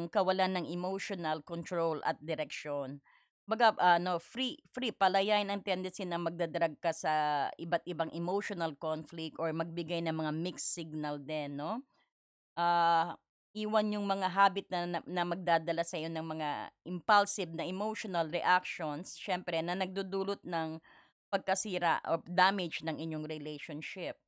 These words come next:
So, ibig sabihin din, palayain mo yung kawalan ng focus sa relationship goals mo, no? Kailangan mong maging clear sa gusto mo, no? Make sure alam mo kung anong destinasyon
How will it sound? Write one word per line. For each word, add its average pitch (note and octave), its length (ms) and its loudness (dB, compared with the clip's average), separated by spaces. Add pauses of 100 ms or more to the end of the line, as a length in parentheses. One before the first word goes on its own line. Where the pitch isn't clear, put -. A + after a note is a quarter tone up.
(460)
So, - 160 -6 (1500)
ibig F3 80 -8
sabihin A#3+ 320 2
din, G#3+ 240 2
palayain G3+ 480 6
mo G3+ 160 -4
yung F#3+ 160 -4
kawalan F#3 440 2
ng F3 200 -2
focus D#3+ 400 -6
sa F3 80 -2
relationship D#3+ 720 -8
goals D3 400 -8
mo, F#3 400 -6 (400)
no? G3+ 240 -2
Kailangan G#3+ 400 4
mong A3 320 2
maging G3 240 -2
clear G3 320 0
sa E3 160 -4
gusto D3+ 320 -6
mo, C#3 240 -8 (160)
no? A3+ 320 -2 (320)
Make F#3+ 160 -6
sure - 160 -6
alam F3+ 320 0
mo G3 160 -4
kung E3+ 160 -10
anong E3+ 480 -6
destinasyon D#3+ 640 -6